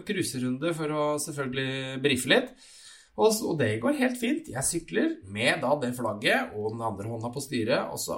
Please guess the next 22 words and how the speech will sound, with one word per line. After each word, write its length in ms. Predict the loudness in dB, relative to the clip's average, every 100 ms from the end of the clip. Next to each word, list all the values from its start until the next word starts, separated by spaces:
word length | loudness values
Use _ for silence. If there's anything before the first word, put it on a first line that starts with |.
| -6
kommer 460 | -6 -4 -2 -2 0
da 120 | 4 4 2 -10
parkeringsplassen 760 | -10 -8 -8 -6 -6 -4 -6
hvor 100 | -6
jeg 80 | -4
da 60 | -4 -4
må 80 | -6
legge 240 | -6 -8
inn 80 | -8
et 140 | -8
lite 160 | -8 -6
C-moment. 420 | -8 -10 -8 -4
Det 80 | -2
er 160 | -2
selvfølgelig 380 | -4 -8 -10 -10
da 80 | -8
å 80 | -8
snu 160 | -6
hundre 320 | -6 -8 -8 -10
og 80 |
åtti 160 | -8 -8
grader 320 | -4 0 -2